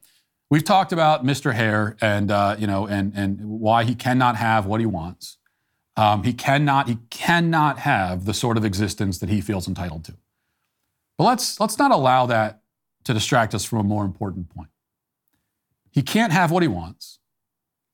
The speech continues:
and also, he shouldn't want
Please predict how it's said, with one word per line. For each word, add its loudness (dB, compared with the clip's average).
and 2
also, -2
he 2
shouldn't -2
want -4